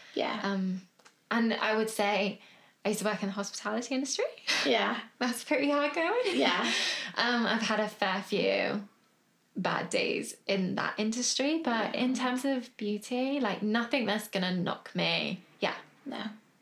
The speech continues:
Speaker 2: Like what we've just said would.
Speaker 1: Yeah, that will be the ultimate worst day for us.
Speaker 2: Yeah.
Speaker 1: I'm assuming this is meant to read, "What are you like as a boss? Are you easy to work for?" That's you, Amy Louise.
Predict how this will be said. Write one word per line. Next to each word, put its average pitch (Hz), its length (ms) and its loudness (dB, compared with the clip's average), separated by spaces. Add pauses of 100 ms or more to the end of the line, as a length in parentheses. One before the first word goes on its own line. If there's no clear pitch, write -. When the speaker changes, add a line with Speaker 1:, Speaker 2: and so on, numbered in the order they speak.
(260)
Speaker 2:
Like - 400 -4 (800)
what 185 160 -6
we've 175 180 -4
just - 240 -10
said - 260 -14
would. - 140 -10
Speaker 1:
Yeah, 208 320 0 (160)
that 214 200 0
will 208 100 2
be 202 140 2
the - 140 0
ultimate 190 420 -4
worst - 260 -6
day - 100 -6
for - 160 -8
us. - 420 -6
Speaker 2:
Yeah. 185 240 -2 (280)
Speaker 1:
I'm 240 280 2
assuming 240 340 2
this 208 160 0
is 208 80 0
meant 202 220 0
to 190 80 2
read, 185 240 0 (280)
"What 269 220 4
are 294 60 2
you 294 80 2
like 226 300 2
as 208 80 0
a 202 80 2
boss? 190 500 -2
Are 196 140 4
you 208 100 2
easy 208 300 0
to 190 140 -4
work 185 240 -4
for?" - 320 -4 (720)
That's 202 260 -2
you, 156 100 2
Amy 175 240 -2
Louise. - 440 -4